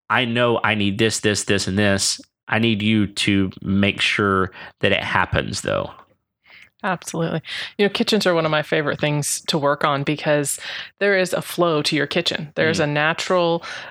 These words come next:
Speaker 2: I'm standing at the stove and I need to stir the pot on the stove, my utensils should be to my right because I'm right-handed. Like, there's that natural thought process of, "I'm unloading the dishwasher. Which way do I turn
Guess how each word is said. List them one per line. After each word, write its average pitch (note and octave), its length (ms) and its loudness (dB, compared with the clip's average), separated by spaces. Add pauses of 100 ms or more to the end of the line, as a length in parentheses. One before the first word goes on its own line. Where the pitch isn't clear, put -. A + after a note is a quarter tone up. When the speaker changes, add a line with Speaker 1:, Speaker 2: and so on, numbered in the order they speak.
(300)
Speaker 2:
I'm E3 100 -2
standing F3 400 2
at D#3+ 120 -4
the D3+ 80 -2
stove D#3 420 0
and D3 120 0
I D3 60 2
need D#3 200 0
to D#3+ 40 -2
stir D#3 300 0
the D3 100 -2
pot C#3+ 220 0
on C#3+ 80 -2
the C#3+ 100 -2
stove, D3+ 420 -2
my D#3 140 -2
utensils D#3+ 500 0
should D3+ 200 0
be C#3+ 220 -4 (140)
to D#3+ 120 -2
my D3 140 2
right F3 280 0
because - 280 -6
I'm C3+ 200 -2
right-handed. C#3 580 -2 (300)
Like, D#3+ 140 -6
there's E3+ 180 0
that - 160 0
natural D#3 380 -2
thought C#3+ 300 0
process C#3 640 -2
of, C#3 420 -4 (120)
"I'm D3 140 0
unloading D3+ 420 2
the C#3 80 -2
dishwasher. C3+ 540 -2
Which D3 240 -2
way D3+ 100 2
do D3 140 -2
I C3+ 80 0
turn C#3+ 480 0